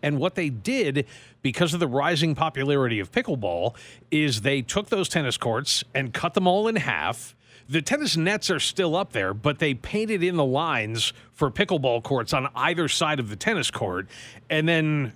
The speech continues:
they allowed people to bring in their own pickleball nets, which are shorter. They don't have the, the, um, yeah, they, they're, they're just, I, I don't know if they're half size, but they're a lot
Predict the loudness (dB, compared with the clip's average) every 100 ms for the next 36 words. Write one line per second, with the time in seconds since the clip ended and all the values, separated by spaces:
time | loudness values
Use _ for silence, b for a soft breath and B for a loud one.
0 | -10 -10 -4 -2 0 0 0 0 0 -2
1 | 0 0 0 0 2 2 2 2 2 0
2 | -2 0 0 -2 -4 -6 -4 -4 0 -2
3 | 0 0 2 2 2 -2 B B B 0
4 | 2 2 0 0 2 4 2 -4 -12 -14
5 | -6 -2 -2 -2 -6 -14 -6 -2 0 0
6 | -2 -6 -14 -4 0 2 0 0 0 0
7 | 0 0 -2 -4 -2 -2 0 0 2 2
8 | 0 0 -4 0 0 0 0 0 0 0
9 | -2 2 2 2 2 0 0 0